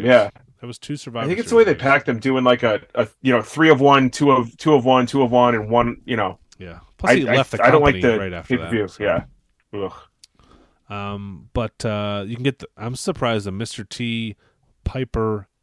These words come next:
Speaker 2: and, uh, Bob Orton retros for five ninety-nine, six ninety-nine. That's, someone's gonna want those in a couple months for, for twenty bucks easily.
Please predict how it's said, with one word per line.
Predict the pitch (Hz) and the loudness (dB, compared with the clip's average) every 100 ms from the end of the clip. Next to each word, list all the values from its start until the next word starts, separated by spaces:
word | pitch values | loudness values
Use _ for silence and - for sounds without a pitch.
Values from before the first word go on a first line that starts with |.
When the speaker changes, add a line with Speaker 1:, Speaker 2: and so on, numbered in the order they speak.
| _ | _
Speaker 2:
and, | 98 101 98 95 | -14 -10 -10 -8
uh, | 92 90 | -8 -10
Bob | 87 104 101 | -8 -8 -6
Orton | 104 110 101 92 92 _ _ _ _ _ _ _ - | -6 -8 -12 -16 -20 _ _ _ _ _ _ _ -10
retros | 123 - 90 78 82 | -8 -6 -8 -12 -14
for | - 85 | -18 -20
five | - 104 117 123 | -12 -8 -8 -8
ninety-nine, | 120 117 113 117 | -8 -8 -8 -8
six | - 143 - | -10 -12 -12
ninety-nine. | 104 80 78 80 - _ _ _ | -12 -12 -14 -16 -18 _ _ _
That's, | 104 - - - _ _ _ _ _ _ _ _ _ _ | -18 -14 -16 -16 _ _ _ _ _ _ _ _ _ _
someone's | - 165 170 | -14 -8 -6
gonna | 107 | -6
want | 104 120 - | -4 -6 -6
those | 101 98 | -8 -8
in | 92 | -10
a | 92 | -8
couple | 117 101 | -8 -8
months | 90 113 90 - | -8 -10 -10 -16
for, | - - 90 85 | -18 -14 -14 -14
for | 85 - | -18 -18
twenty | 95 117 104 | -14 -12 -12
bucks | 85 101 82 - | -10 -10 -12 -16
easily. | 107 98 80 85 | -14 -12 -14 -16